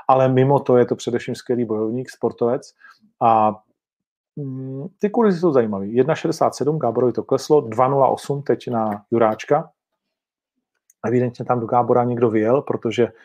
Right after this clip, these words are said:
na Gábora ten kurz byl lákavější. Eh, na Gábora je sazeno v tuhleto chvíli šedesát dva procent peněz,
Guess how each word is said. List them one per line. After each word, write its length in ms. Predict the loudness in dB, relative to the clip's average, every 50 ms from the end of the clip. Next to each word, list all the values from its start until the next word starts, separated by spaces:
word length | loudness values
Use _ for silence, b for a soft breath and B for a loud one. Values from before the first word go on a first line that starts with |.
| b b b b b b -6
na 80 | -6
Gábora 400 | -2 0 -2 -2 0 0 -2 -2
ten 180 | -2 -2 -6 -6
kurz 240 | -4 -4 -4 -4 -2
byl 360 | _ 2 2 2 0 -2 -6 -12 _ _ _ _ _ _ 0
lákavější. 1120 | 0 0 -2 -4 -2 -2 -2 0 0 0 0 0 0 0 -2 -2 -4 -4 -6 -6 -8 -12 b b b b b b b b b _ _ -4
Eh, 1000 | -2 0 0 0 0 0 -2 -2 -2 -2 -2 -2 -2 -2 -2 -4 -4 -4 -2 -2
na 100 | 0 2
Gábora 340 | 4 4 6 6 6 6
je 60 | 4 2
sazeno 300 | 0 -2 -2 -2 -2 -4
v 60 | -4
tuhleto 360 | -2 0 2 2 2 2 0
chvíli 240 | -2 0 -2 -2 -2
šedesát 400 | -2 -2 -2 -2 0 0 0 0
dva 140 | 0 0 -2
procent 360 | -2 -4 -6 -6 -10 -8 -4
peněz, 380 | -4 -4 -4 -4 -6 -10 -12